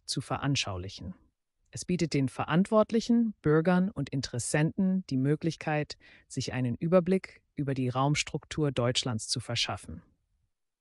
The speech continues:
Der Präsident des Bundesverwaltungsamtes Thomas Witzlaff begrüßte die Veröffentlichung und erklärte, wie wichtig es ist,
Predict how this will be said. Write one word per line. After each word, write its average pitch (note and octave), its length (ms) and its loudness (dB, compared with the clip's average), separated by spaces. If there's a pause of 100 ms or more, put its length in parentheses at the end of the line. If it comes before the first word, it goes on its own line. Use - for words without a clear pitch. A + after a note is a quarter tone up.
(1040)
Der D3 100 -2
Präsident D#3 560 4
des C#3 120 0
Bundesverwaltungsamtes C#3+ 1160 2
Thomas A#2 400 -2
Witzlaff E3+ 580 0 (200)
begrüßte F3 440 2
die E3 120 2
Veröffentlichung D3+ 840 -2
und C3+ 140 -4
erklärte, D3 680 0
wie C3+ 220 -4
wichtig F3+ 340 4
es D3+ 140 0
ist, - 340 -4